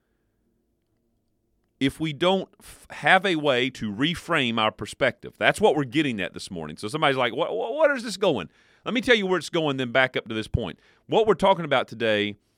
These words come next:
is how we need to reframe our perspective. Because a lot of times what can happen is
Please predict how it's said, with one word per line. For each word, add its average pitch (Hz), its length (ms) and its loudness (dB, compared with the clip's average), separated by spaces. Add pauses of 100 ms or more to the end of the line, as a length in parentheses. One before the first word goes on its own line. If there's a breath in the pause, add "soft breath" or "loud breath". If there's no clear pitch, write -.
(140)
is - 160 -6
how 185 160 6
we 156 140 0
need 147 220 -6
to 117 140 -6
reframe 127 680 -4
our 104 320 0 (460)
perspective. - 880 -6 (500)
Because 117 280 -4
a 120 60 -2
lot 151 220 4
of - 60 -4
times 160 260 -4
what 147 160 -2
can 135 100 -6
happen 147 360 -4
is 110 260 -6